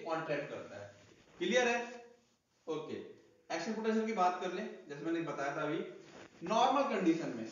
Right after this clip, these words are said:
ये पूरा graph ऐसे चलता चला जाएगा, उसका एक बीच का part उठा लिया गया है, ठीक है। Normal second, देखो heart की cycle जो एक होती है,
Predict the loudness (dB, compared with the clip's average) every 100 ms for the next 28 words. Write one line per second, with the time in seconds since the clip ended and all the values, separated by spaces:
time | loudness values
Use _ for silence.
0 | -4 -4 -2 -2 0 0 0 -2 -4 -4
1 | -4 -2 2 2 0 -2 -4 -4 -6 -6
2 | -6 -8 -6 -4 -2 -2 -2 -4 -4 -4
3 | -2 -2 -4 -8 -6 -4 -2 -2 -4 -12
4 | -20 _ 0 2 2 0 -2 -2 -2 -4
5 | -8 -12 -4 -2 -2 0 2 2 0 0
6 | -2 -4 -2 -2